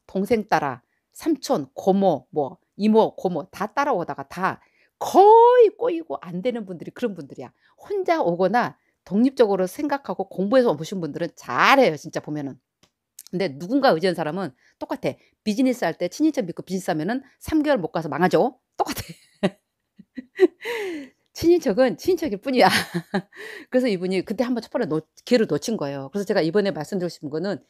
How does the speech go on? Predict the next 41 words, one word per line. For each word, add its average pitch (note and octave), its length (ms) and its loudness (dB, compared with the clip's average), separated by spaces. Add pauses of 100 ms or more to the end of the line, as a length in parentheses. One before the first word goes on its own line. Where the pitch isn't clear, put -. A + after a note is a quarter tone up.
(200)
지인 B3+ 360 4
믿고 F#3+ 560 0 (560)
가는 C4+ 280 2
것까지는 F#3 300 0
괜찮은데 C#3+ 280 -6
절대 G3 260 -2
지인 B3 360 0
믿고 G#3 480 0
영주권까지 F3+ 720 -4
이민까지 F#3 540 -2
될 - 140 -12
걸 E3 140 -6
생각하시면 G3 520 -12
절대로 B3+ 320 -2
큰일 G3+ 180 -8
나요. C#3+ 320 -10
안 F#3 180 -2
됩니다. C#3 400 -2 (320)
그다음에 F3+ 560 0 (680)
두 B3+ 160 -2
번째로 E3+ 420 0
또 B3 120 -4
한 C4 120 -2
번 F#3 140 0
이분이 D3 280 -4
기회를 E3+ 240 -2
놓친 - 260 -10
게 D3 60 -4
있어요. C3 400 -10 (720)
한, E4+ 220 -2 (260)
어, F#3 200 2
이분보다 F#3+ 560 0
한 D#4 220 -2
달 C#4 200 -4
뒤에 E3+ 300 0
오신 E3 400 -2
또 E3+ 140 -2
두 - 180 -8
번째 C4 260 0
지인이 G3+ 460 0
왔어. C#3+ 480 -6